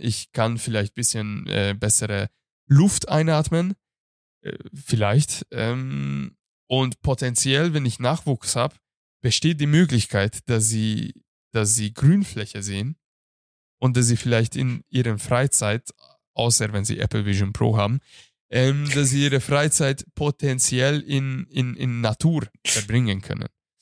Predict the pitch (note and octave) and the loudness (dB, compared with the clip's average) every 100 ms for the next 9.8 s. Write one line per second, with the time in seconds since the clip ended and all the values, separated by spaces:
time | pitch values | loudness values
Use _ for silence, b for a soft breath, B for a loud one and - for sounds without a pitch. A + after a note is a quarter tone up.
0 | _ _ _ _ _ - A2 A2 G#2+ - | _ _ _ _ _ -2 2 2 0 -2
1 | _ _ _ _ _ A#2+ - D#3 D3+ D#3 | _ _ _ _ _ -2 0 0 0 0
2 | C#3 C3 - B2 C3+ C3+ C3 - A#2 A#2 | 0 -2 -4 -4 -2 -4 -4 -6 -6 -4
3 | G#2+ G#2 G#2 G2 - - G#2+ - G#2+ G#2 | -2 -2 -2 -2 -2 -6 -10 -6 -6 -2
4 | G#2 G#2+ - - _ _ C3 A2+ A2 G#2+ | -2 0 -2 -4 _ _ -8 -4 -2 -2
5 | G2+ G#2+ G2+ G2 G#2 G2+ - G#2+ G2+ - | -4 -8 -8 -8 -6 -4 -2 -4 -6 -6
6 | - G#2+ G2+ - - - _ _ _ _ | -6 -6 -10 -10 -14 -16 _ _ _ _
7 | _ - D3 D3+ C#3 - _ _ _ _ | _ -2 0 0 -2 -14 _ _ _ _
8 | _ _ _ - D3 F3 - F3 D3+ - | _ _ _ -2 4 4 4 0 0 -2
9 | C3 B2+ B2 - B2+ A#2+ A2+ - | -4 -4 -8 -4 -2 -2 -4 -8